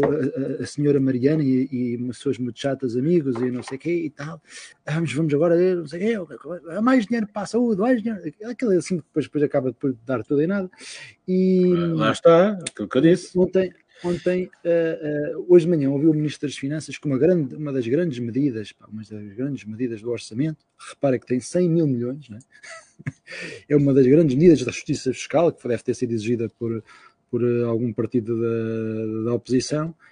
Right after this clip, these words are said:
Speaker 1: É aquela história de englobar aqueles já malditos ricalhaços que ganham, ganharam quinhentos euros a, a vender ações da Google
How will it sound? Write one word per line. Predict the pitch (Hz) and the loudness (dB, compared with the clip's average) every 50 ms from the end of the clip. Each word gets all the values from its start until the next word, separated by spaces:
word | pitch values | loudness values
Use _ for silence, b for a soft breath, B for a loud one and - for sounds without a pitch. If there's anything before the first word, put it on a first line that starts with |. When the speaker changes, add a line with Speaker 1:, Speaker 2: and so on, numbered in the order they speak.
| b _ | b _
Speaker 1:
É | - 131 | -2 -2
aquela | 127 113 - - - - 147 135 | -2 -2 -4 -6 -2 0 0 0
história | 120 - - 143 143 139 131 | 0 -2 -2 0 2 2 4
de | 113 131 | 4 2
englobar | 135 123 117 117 107 107 127 135 131 117 113 110 110 b b b b b b _ _ _ _ | 2 2 2 2 2 2 2 2 0 0 -4 -6 -10 b b b b b b _ _ _ _
aqueles | 120 113 - - 131 110 104 | -10 -6 -2 0 0 2 2
já | 113 113 110 | 2 0 0
malditos | 101 107 117 131 131 120 113 110 143 147 135 - 110 | 0 2 2 4 4 4 6 6 6 4 4 4 4
ricalhaços | 110 139 135 - 127 117 131 151 147 120 - - | 4 4 4 4 4 4 4 4 4 2 0 -4
que | - | -6
ganham, | 113 120 123 127 143 135 127 | -4 -2 0 2 2 2 2
ganharam | 127 131 135 135 139 143 147 143 135 131 | 2 2 2 2 4 4 2 2 2 0
quinhentos | - - 139 143 131 107 107 | 0 -2 -2 -2 -2 0 2
euros | 139 147 139 139 120 127 | 4 4 4 4 2 0
a, | 131 | -2
a | 127 - 143 | -2 -2 -2
vender | 131 147 135 135 143 | -2 2 2 4 4
ações | 135 123 110 135 139 135 | 2 2 2 0 0 2
da | 123 117 | 2 2
Google | 104 135 156 147 131 127 117 113 | 4 6 6 6 4 2 0 -4